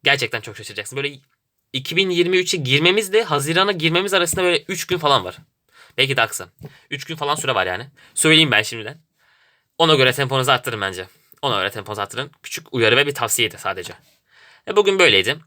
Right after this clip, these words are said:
E, yarın daha iyisi için diyebilir miyiz? Diyebiliriz hocam. Deneme var ama deneriz, bir şeyler deneriz. Bugün böyleydi.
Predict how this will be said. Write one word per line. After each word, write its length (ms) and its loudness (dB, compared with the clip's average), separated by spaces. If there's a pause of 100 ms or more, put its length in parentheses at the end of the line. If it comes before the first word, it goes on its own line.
(140)
E, 80 -4
yarın 400 0
daha 220 2
iyisi 300 -4
için 300 -6
diyebilir 360 0
miyiz? 420 -6 (480)
Diyebiliriz 340 2
hocam. 340 -6
Deneme 260 -4
var 100 0
ama 280 -4
deneriz, 340 -4
bir 40 -14
şeyler 260 -4
deneriz. 440 -10 (960)
Bugün 240 6
böyleydi. 360 2